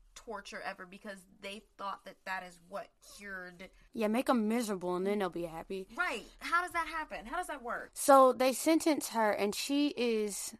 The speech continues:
Speaker 2: there until nineteen seventy-four, and this trial was happening nineteen fifty-three. She got moved two years later, so nineteen fifty-five.
Speaker 1: Mm-hmm.
Speaker 2: So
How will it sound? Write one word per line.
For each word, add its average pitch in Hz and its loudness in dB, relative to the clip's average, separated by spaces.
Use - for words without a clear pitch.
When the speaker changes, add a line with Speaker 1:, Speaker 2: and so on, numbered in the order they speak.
Speaker 2:
there 220 2
until 202 -4
nineteen 247 -6
seventy-four, 202 -6
and 185 -6
this 196 -8
trial 180 -2
was 180 -6
happening 196 -8
nineteen 208 -2
fifty-three. 220 -6
She - -12
got 196 -2
moved 208 -4
two 220 -8
years 208 -6
later, 196 -2
so 196 -12
nineteen 196 -6
fifty-five. 208 -10
Speaker 1:
Mm-hmm. 185 -18
Speaker 2:
So 208 -8